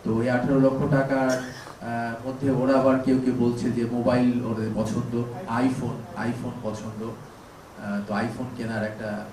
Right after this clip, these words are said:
কথা বলছে। তো এই পর্যন্ত, আরো বাকিগুলো আমাদের ইনভেস্টিগেশনের ইস্যু আছে,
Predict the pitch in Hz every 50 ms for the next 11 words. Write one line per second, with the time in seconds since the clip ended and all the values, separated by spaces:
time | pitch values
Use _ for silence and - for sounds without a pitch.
0 | - 107 107 - 107 107 107 - - - - - 202 - 107 107 104 - - -
1 | 156 151 - - - - - - - - - - - - - - - - - -
2 | 131 123 - - - 160 160 170 175 175 180 185 175 - 196 196 190 190 220 220
3 | - 170 170 190 202 208 202 - 170 170 - 196 196 196 196 196 202 190 185 185
4 | 180 185 196 190 190 185 175 180 180 180 - - 190 180 - - 190 190 185 180
5 | 180 - 190 180 - - 202 185 165 165 - 202